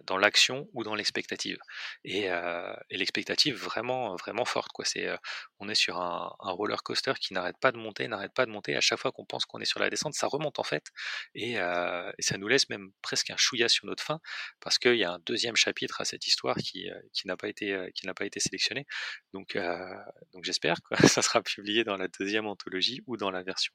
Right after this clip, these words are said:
longue, euh, du manga. Après, euh, on enchaîne tout de suite avec un second chapitre, euh, beaucoup plus adulte, au niveau, euh, notamment de la sexualité, où on voit un Lupin qui, euh, qui est certes dessiné, euh, un petit peu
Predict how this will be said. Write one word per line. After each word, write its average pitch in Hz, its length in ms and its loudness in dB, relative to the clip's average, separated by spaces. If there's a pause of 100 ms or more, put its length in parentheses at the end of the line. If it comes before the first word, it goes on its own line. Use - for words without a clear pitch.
longue, 104 180 -12
euh, 95 60 -8 (540)
du 104 120 -4
manga. 95 260 2 (580)
Après, 127 300 8
euh, 92 340 4 (120)
on 95 140 -14
enchaîne 113 300 4
tout 120 120 -8
de - 40 -6
suite - 220 -4
avec 90 240 -2
un 90 80 -4
second 110 300 0
chapitre, - 480 0 (640)
euh, 95 200 -8 (140)
beaucoup 113 240 -2
plus - 240 0
adulte, 151 500 2
au 95 100 -8
niveau, 92 460 0
euh, 90 80 -8
notamment 101 360 -6
de 107 40 -2
la 98 60 2
sexualité, - 580 0 (360)
où 104 60 0
on 98 40 0
voit 123 220 2
un 104 80 4
Lupin 110 400 -2 (340)
qui, - 280 4
euh, 90 440 2 (320)
qui - 140 0
est 98 80 -2
certes - 480 6
dessiné, 110 560 2
euh, 90 160 -4 (100)
un 101 140 -10
petit - 180 4
peu 101 500 4